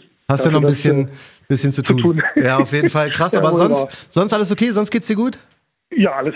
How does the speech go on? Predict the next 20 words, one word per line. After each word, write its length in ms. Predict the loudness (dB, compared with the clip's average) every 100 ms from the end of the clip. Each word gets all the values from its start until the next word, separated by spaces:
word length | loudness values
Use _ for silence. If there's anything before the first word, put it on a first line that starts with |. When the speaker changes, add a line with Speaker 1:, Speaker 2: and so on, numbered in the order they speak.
| -6
Speaker 2:
tut 140 | -6
dir 120 | -4
auf 120 | -6 -6
jeden 200 | -8 -6
Fall. 200 | -6 -6
Toi, 160 | -6
toi, 160 | -4 -6
toi, 240 | -6 -8
kann 180 | -6 -8
nicht 160 | -8 -4
klagen, 320 | -4 -4 -6
alles 160 | -8 -6
gut. 220 | -4 -2 -4 -10 -6
Speaker 1:
Sehr 240 | -2 0 2
schön. 200 | 0 0
Speaker 2:
Ähm, 200 | -6 -12 _ _ _ _ -8
Wetter 320 | -4 -4 -4
war 160 | -4 -2
heute 200 | -2 -4
auch 100 | -4